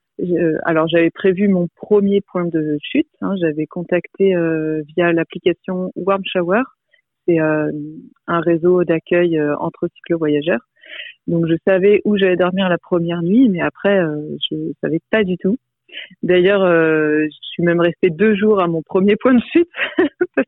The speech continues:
que je crois que j'avais quand même un petit peu peur de me lancer toute seule. Et bref, bon, j'ai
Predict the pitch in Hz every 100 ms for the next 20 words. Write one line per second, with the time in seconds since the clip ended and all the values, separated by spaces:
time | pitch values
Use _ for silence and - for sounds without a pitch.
0 | - 247 - 220 190 185 185 - 202 208
1 | 196 - 214 214 _ - 190 - 196 185
2 | 170 170 175 214 - - - 277 - 294
3 | - - - - - - 196 185 170 180
4 | 180 160 151 151 156 156